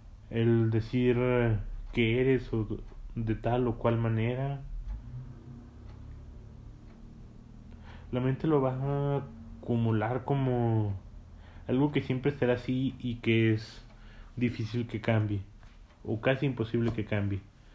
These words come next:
Mientras que el estar lo va a mantener como un estado temporal, algo para nada definitivo, para nada cerrado.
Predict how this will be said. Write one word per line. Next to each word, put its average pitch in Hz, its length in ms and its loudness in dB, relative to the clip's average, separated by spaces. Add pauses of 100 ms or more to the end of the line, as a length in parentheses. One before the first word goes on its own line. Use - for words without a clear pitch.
(440)
Mientras 120 400 -2
que - 120 0
el 117 100 4
estar 131 500 2 (160)
lo 120 200 4
va 127 180 2
a - 20 2
mantener 120 500 0
como 117 680 4 (180)
un 127 220 0
estado 139 380 2
temporal, 127 640 0
algo 123 760 4 (840)
para 117 220 4
nada 131 400 2
definitivo, 127 840 2 (1000)
para 110 200 4
nada 127 320 0
cerrado. 120 560 0